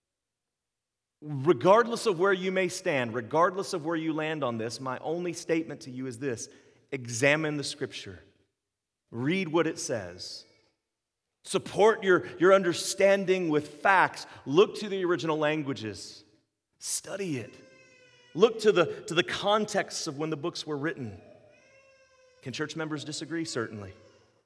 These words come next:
But our starting point and our ending point must be Scripture, not our opinions or traditions.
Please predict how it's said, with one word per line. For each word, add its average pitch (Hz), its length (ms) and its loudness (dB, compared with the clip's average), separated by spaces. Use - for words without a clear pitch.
But 131 100 -2
our 135 80 2
starting 180 400 4
point 185 300 -2
and 175 220 4
our 170 80 4
ending 165 220 0
point 165 200 -4
must 160 240 -4
be 151 240 -4
Scripture, 117 580 -6
not 135 320 0
our 139 220 -2
opinions 147 540 -6
or 131 160 -8
traditions. 104 640 -12